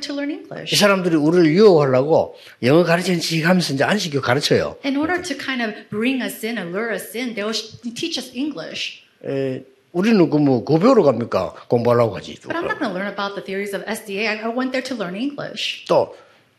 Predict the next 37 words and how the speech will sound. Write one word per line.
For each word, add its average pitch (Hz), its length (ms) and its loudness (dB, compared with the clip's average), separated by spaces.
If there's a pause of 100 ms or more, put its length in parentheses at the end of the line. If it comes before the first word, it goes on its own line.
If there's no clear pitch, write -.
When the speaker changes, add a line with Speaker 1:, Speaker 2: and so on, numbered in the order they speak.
Speaker 2:
아침에는 202 580 2
보면요. 139 720 0 (260)
또 156 80 2
이제 131 240 -2
특별히 202 440 -2
뭐 139 120 -4 (360)
산에 165 500 0
가는 123 160 0
사람들, 123 340 -4
운동하는 127 560 2
사람들 127 240 -2
이거 160 160 2
많아요. 92 640 -2
Speaker 1:
And 311 160 -2
then 247 80 -2
in 220 80 -4
the 190 80 -6
Speaker 2:
말이고. 170 80 -6
Speaker 1:
morning 185 240 -8
we 214 80 -8
see 208 160 -10
people 208 240 -6
that 196 180 -4
go 196 140 -6
hiking 190 400 -10
up - 160 -8
in 196 80 -8
the 170 60 -10
mountains 226 480 -8
or 202 40 -10
go 165 140 -10
exercise. 262 720 -10
There's 202 160 -10
many 277 240 -6
people 220 160 -10
like 156 240 -14
that. 165 240 -18